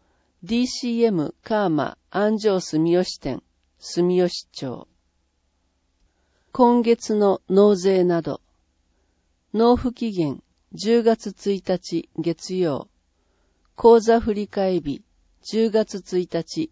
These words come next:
月曜。国民健康保険税第三期。後期高齢者医療保険料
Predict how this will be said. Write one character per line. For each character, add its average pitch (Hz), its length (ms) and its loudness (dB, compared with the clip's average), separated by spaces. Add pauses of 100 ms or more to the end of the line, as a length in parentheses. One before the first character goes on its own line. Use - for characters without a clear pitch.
(140)
月 160 340 -6
曜。 156 320 -2 (1500)
国 247 320 0
民 247 240 4
健 240 200 0
康 226 280 2
保 220 140 -2
険 208 300 0
税 143 360 -4 (140)
第 190 240 2
三 175 340 -2
期。 - 300 -18 (1000)
後 262 280 4
期 180 180 -6
高 214 300 2
齢 208 220 4
者 151 280 -4
医 185 160 -4
療 214 240 4
保 214 120 -2
険 196 360 0
料 139 300 -4